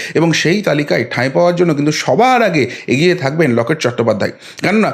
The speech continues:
গতবার যে দুজন মহিলা সাংসদ বিজেপির হয়ে বাংলা থেকে গিয়েছিলেন, তার মধ্যে একমাত্র লকেট চট্টোপাধ্যায় টিকিট পেয়েছেন। দেবশ্রী চৌধুরী রায়গঞ্জ থেকে পাবেন কি পাবেন না, এখনও শিওরিটি নেই, এবং পেলেও তিনি জিতবেন কি না,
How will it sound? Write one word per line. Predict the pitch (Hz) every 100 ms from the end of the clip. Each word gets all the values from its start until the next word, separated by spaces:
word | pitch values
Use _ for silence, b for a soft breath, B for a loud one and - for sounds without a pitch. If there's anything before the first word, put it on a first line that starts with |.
| B -
গতবার | 147 156 220 170
যে | 156
দুজন | 156 180 196
মহিলা | 160 175 185
সাংসদ | 185 180 196 170 -
বিজেপির | 120 135 151 175
হয়ে | 156 160
বাংলা | 123 131 143
থেকে | 156 160
গিয়েছিলেন, | 135 175 180 147 - B B
তার | 143 175
মধ্যে | 202 202
একমাত্র | 175 196 202
লকেট | 165 180 185
চট্টোপাধ্যায় | 190 190 185 185
টিকিট | 175 165 165
পেয়েছেন। | 170 180 151 107 B B 131
দেবশ্রী | 151 175 202
চৌধুরী | 196 190 180 180
রায়গঞ্জ | 147 151 165
থেকে | 185 185
পাবেন | 135 131 190
কি | 190
পাবেন | 170 135 160
না, | 185
এখনও | 165 156 160
শিওরিটি | - 147 147 147 151
নেই, | 180
এবং | 156 147
পেলেও | 143 156 208
তিনি | 208 202
জিতবেন | 139 151 214 214
কি |
না, | 214